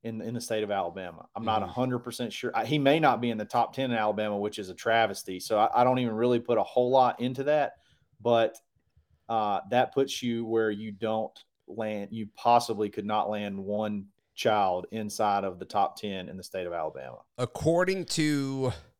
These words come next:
Speaker 2: the two four seven Sports composite, he is eighteenth. According to two four seven Sports, he is the sixteenth player in Alabama.
Speaker 1: T-, talking about Cobb?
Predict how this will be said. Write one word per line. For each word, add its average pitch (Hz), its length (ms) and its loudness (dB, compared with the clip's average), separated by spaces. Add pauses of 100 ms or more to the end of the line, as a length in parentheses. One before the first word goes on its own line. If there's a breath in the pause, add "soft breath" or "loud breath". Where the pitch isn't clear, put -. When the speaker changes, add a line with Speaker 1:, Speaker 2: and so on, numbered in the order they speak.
(440)
Speaker 2:
the 107 80 -14
two 151 160 2
four 143 180 0
seven 139 240 2
Sports 127 320 0
composite, 147 840 2
he 123 160 -2
is - 200 -4
eighteenth. 160 840 -6
According 131 300 -2
to 113 40 -6
two 135 200 -4
four 120 160 -4
seven 113 280 -2
Sports, - 680 -4 (560)
he 117 160 -4
is 104 220 -2
the 87 80 -8
sixteenth - 580 -4
player 71 320 -10 (200)
in 85 80 -14
Alabama. 110 460 -16 (880)
Speaker 1:
T-, - 60 -6
talking 113 220 0
about 98 200 0
Cobb? 104 400 2